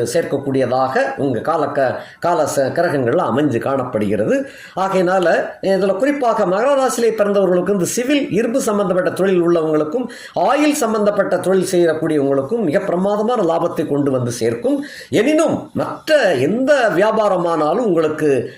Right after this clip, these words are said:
கைதூக்கி விடக்கூடிய கட்டம் இனி வருங்காலம் உங்களுக்கே.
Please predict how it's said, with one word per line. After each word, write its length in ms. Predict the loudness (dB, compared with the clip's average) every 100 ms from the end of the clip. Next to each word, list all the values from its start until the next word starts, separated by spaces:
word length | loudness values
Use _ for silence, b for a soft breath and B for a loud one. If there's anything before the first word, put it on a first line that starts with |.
| -2
கைதூக்கி 480 | 0 2 0 0 0
விடக்கூடிய 520 | 0 0 0 0 0
கட்டம் 500 | -2 -2 -2 -4 0
இனி 220 | 0 2
வருங்காலம் 640 | 2 0 2 2 2 0 0
உங்களுக்கே. 560 | 0 0 0 0 -2